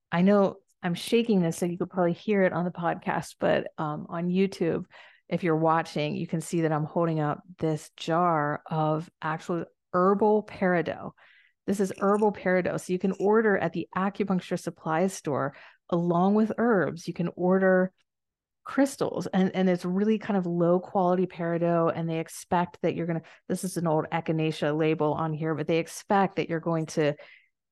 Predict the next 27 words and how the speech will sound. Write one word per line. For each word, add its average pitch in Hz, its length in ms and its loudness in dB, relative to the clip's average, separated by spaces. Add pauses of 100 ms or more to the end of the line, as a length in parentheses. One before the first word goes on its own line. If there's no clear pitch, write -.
(100)
open 196 320 6
this 190 240 4
up 160 340 2
and 170 180 -6
crush - 440 -4
it 190 60 0
up 160 320 0
and 170 180 0
use 175 240 0
it 208 100 2
as 160 160 -2
an 196 140 -2
herb. 254 440 0 (460)
And 202 140 2
that's 220 220 2
how 233 200 0
it 247 120 2
worked 294 340 2
in 185 80 -2
ancient 202 400 -4
China. 277 300 0 (920)
On 196 120 4
the 208 60 4
material 233 600 0
side 220 340 -4
of 240 80 -2
things, 156 580 -8